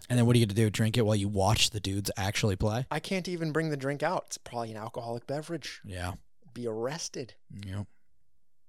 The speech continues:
Speaker 2: But yeah, I'm a, I'm a big, I'm a big proponent of gambling games. I don't know if I'm a big proponent of gambling itself.
Speaker 1: Okay.
Speaker 2: But I like to play the games that are gambling.
Speaker 1: That's fair.
Speaker 2: Big reason why I really loved watching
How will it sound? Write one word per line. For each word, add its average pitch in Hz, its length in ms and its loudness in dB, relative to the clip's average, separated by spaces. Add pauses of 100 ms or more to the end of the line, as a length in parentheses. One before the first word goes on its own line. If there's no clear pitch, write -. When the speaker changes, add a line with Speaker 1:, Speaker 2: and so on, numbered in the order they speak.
(180)
Speaker 2:
But 139 100 2
yeah, 156 140 8
I'm 180 60 4
a, 196 160 -2
I'm 165 140 0
a 190 40 2
big, 160 400 0 (200)
I'm 160 100 -4
a 175 60 -4
big 160 260 -2
proponent 147 640 0
of 113 340 -2
gambling 123 580 -4
games. 110 640 -10
I 143 60 -4
don't 202 100 -2
know 185 120 0
if - 100 -6
I'm 127 100 -6
a 113 40 -8
big 120 180 -8
proponent 123 320 -10
of 98 160 -16
gambling 110 400 -8
itself. - 600 -10 (440)
Speaker 1:
Okay. 185 200 6 (300)
Speaker 2:
But 139 140 4
I - 20 8
like 143 220 6
to 131 100 -4
play 131 240 2
the 117 100 -4
games 113 520 -4
that 110 180 -2
are 107 300 -2
gambling. 101 580 -14 (1160)
Speaker 1:
That's 143 120 0
fair. 98 280 -4 (340)
Speaker 2:
Big 170 180 6
reason 147 380 0
why 110 360 2
I 120 120 -2
really 120 340 -4
loved 117 240 -2
watching 120 520 -2